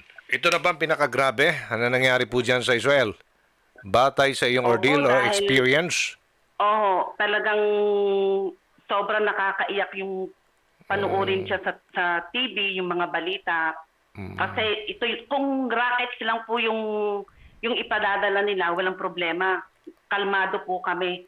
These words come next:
Speaker 1: Oo,
Speaker 2: Kasi
Speaker 1: rocket.
Speaker 2: may Iron Dome. Pero ito hong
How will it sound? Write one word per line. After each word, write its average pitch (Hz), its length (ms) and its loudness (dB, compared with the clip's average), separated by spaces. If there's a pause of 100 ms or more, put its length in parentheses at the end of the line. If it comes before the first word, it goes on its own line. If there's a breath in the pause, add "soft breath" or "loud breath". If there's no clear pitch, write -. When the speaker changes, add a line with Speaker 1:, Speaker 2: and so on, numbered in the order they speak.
(160)
Speaker 1:
Oo, 110 220 2
Speaker 2:
Kasi 117 320 2
Speaker 1:
rocket. 202 60 2
Speaker 2:
may 180 140 -2 (140)
Iron 175 280 -2
Dome. 170 260 -4
Pero 233 220 -2
ito 240 260 -4
hong 233 240 0